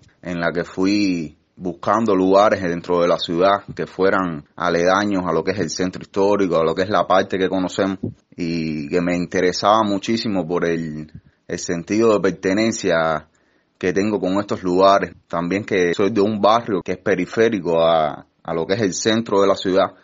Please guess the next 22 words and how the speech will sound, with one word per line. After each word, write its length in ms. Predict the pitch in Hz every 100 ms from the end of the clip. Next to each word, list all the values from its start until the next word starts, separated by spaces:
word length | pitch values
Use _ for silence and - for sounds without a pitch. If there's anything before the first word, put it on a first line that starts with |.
| _ _
y 560 | 90 82 80 78 76 78 _ _ -
por 180 | 92
ahí 320 | 92 98 117 120
va 220 | 113 104
el 100 | 92
concepto 680 | 92 90 - 110 113 110 87
de 140 | 85
esta 200 | 95 101
muestra 360 | 95 101 104 101
en 40 |
particular. 560 | 87 - 85 87 87 82 _ _ _
En 180 | - 110
el 140 | 107 101
caso 300 | 143 143 139
de 60 |
esta 280 | 131 135 120
obra, 500 | 139 139 117 92 - -
que 120 | - 98
se 180 | 101
llama 260 | 92 117 123
La 100 | 110
Sombra, 600 | - 139 123 95 85